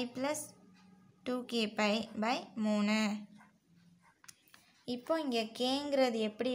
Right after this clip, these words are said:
வேரி ஆகுது அப்படின்னா, ஜீரோ, ஒன்று, ரெண்டு, இந்த மூணு மதிப்பு தான். ஏன் அப்படின்னா நம்மளுக்கு வந்துட்டு கியூப்னு இருக்குது, அதாவது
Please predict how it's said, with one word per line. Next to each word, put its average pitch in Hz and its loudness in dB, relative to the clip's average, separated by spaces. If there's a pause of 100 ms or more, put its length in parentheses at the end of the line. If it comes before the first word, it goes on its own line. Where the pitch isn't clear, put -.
வேரி 214 4
ஆகுது 208 4
அப்படின்னா, 202 0 (800)
ஜீரோ, 240 2 (380)
ஒன்று, 240 0 (340)
ரெண்டு, 214 4 (840)
இந்த 240 0 (140)
மூணு 262 2
மதிப்பு 220 -2
தான். - -6 (160)
ஏன் 277 2
அப்படின்னா 240 0 (140)
நம்மளுக்கு 214 -2
வந்துட்டு 226 0 (1120)
கியூப்னு 294 2
இருக்குது, 214 -6 (140)
அதாவது 220 -2